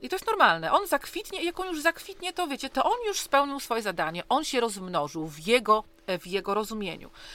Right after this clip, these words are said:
Dlatego musicie, em, z-, zdążyć zebrać te zielone liście w początku, e, w, w pierwszej części lipca, zamrozić je, później, żeby sobie wrzucać je do zup czy do jakichś innych potraw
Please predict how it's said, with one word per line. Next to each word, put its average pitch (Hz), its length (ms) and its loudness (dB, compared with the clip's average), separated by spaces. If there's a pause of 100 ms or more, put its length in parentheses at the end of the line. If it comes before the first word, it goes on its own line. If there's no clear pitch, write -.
(320)
Dlatego 294 360 2
musicie, 277 580 -2
em, 220 380 -4 (140)
z-, 202 440 -8
zdążyć 247 460 0
zebrać 185 440 0
te 196 120 -4
zielone 202 420 0
liście 165 320 -6
w - 80 -18
początku, 196 760 -4
e, 190 140 -6
w, - 200 -18 (160)
w - 60 -12
pierwszej 269 300 -2
części 214 360 -4
lipca, 190 480 -4 (360)
zamrozić 202 720 2
je, 202 100 -2
później, 214 400 -6
żeby 185 240 -8
sobie 185 220 -8
wrzucać 190 320 -6
je 170 80 -8
do 180 120 -6
zup 175 260 -6
czy 180 100 -12
do 180 140 -4
jakichś - 220 -12
innych 175 300 -10
potraw 220 380 -2